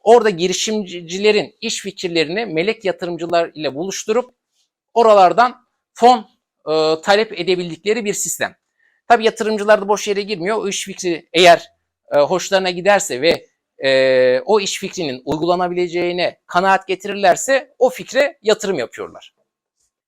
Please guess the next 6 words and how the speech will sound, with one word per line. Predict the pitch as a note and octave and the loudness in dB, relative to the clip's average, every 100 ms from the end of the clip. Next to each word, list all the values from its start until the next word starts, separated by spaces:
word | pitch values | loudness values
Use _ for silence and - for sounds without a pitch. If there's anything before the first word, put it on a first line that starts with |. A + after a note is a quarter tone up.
| _ - | _ -10
Şimdi | - G#3 A3 - _ _ _ - | -6 -2 -4 -6 _ _ _ -6
bir | G3 | -4
e-ticaret | - G3 G3 F#3+ G3 F#3+ | 0 0 0 2 2 2
faaliyeti | - F#3 F3+ F3 | 4 4 4 0
yapmak | F3 D#3+ D#3 | 0 0 -6
istiyorsunuz. | - D#3 C#3+ E3+ G#3 A#3 - | -8 -10 -10 -6 -8 -8 -18